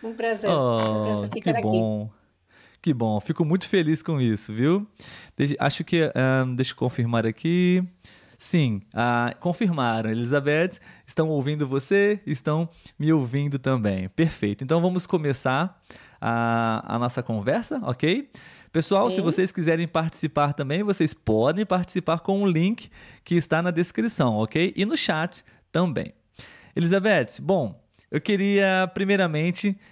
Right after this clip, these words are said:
Speaker 2: eh, te pedir pra você falar um pouco sobre você, de onde você está falando, enfim, por favor, se apresente pras
Speaker 1: Bem.
Speaker 2: pessoas. <laughs>
Speaker 1: Eh, eu estou falando desde Argentina,
Speaker 2: Sim.
Speaker 1: eh, da,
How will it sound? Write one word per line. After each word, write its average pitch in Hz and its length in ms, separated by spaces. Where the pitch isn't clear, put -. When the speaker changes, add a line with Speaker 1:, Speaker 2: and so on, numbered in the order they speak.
Speaker 2:
eh, 120 560
te - 180
pedir 277 440
pra 185 140
você 175 240
falar 175 320
um 180 80
pouco 214 340
sobre 165 260
você, 170 640
de 131 180
onde 202 220
você 160 240
está 139 260
falando, 180 1000
enfim, 147 480
por - 180
favor, 226 400
se - 100
apresente 185 520
pras 170 200
Speaker 1:
Bem. - 20
Speaker 2:
pessoas. 139 640
<laughs> - 40
Speaker 1:
Eh, 254 480
eu 320 40
estou 285 280
falando 233 680
desde 220 400
Argentina, 214 840
Speaker 2:
Sim. - 220
Speaker 1:
eh, 185 760
da, 196 180